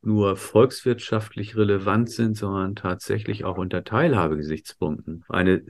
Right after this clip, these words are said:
sehr hohe Relevanz haben. Oder Sie sprachen ja vorhin auch das Thema an, pflegebedürftige Kinder, Kinder und Jugendliche mit Behinderungen, die zum Beispiel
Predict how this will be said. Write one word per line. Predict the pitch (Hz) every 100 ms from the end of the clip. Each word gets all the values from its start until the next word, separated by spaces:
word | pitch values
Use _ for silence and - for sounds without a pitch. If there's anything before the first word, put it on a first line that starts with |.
| -
sehr | - 98 95 80
hohe | - 104 95
Relevanz | 95 95 90 92 95 -
haben. | 80 69 71 82 -
Oder | 104 107 101 101
Sie | 107
sprachen | - 107 107 110
ja | 104
vorhin | 104 92 101 107
auch | 101 104 98 -
das | 101 -
Thema | - 107 104 101 -
an, | 95 95 92 95 85
pflegebedürftige | - 101 98 95 98 95 95 98 - 90 92 92 92 82 - _ _
Kinder, | - 110 110 104 101 98 95 98
Kinder | 107 101 98 98 95
und | 90
Jugendliche | 101 98 95 -
mit | 101 98
Behinderungen, | 95 92 110 104 92 92 95 101 107 _ _ _ _ -
die | 107 127 180
zum | - 135 110
Beispiel | 101 101 107 107 - 104 98 92 87